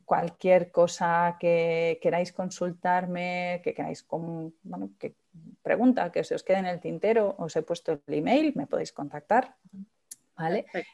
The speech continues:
Speaker 1: Y con gusto, sí puedo, os contesto. Vale.
Speaker 2: Bueno. <laughs>
Speaker 1: No lo
Speaker 2: Entre
Speaker 1: sé
Speaker 2: las
Speaker 1: cómo.
Speaker 2: mil cosas que haces.
Speaker 1: Sí, sí, sí, sí, sí.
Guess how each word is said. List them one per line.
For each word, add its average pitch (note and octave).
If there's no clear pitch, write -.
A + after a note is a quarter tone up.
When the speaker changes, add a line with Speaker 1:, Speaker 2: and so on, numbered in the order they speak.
Speaker 1:
Y G3+
con F3
gusto, E3+
sí -
puedo, E3+
os -
contesto. D3+
Vale. G#3+
Speaker 2:
Bueno. -
<laughs> -
Speaker 1:
No B3
lo C4
Speaker 2:
Entre A#3+
Speaker 1:
sé A#3
Speaker 2:
las A3
Speaker 1:
cómo. A3
Speaker 2:
mil C4+
cosas D4
que B3
haces. A#3
Speaker 1:
Sí, D4+
sí, C4+
sí, G#3+
sí, F3+
sí. E3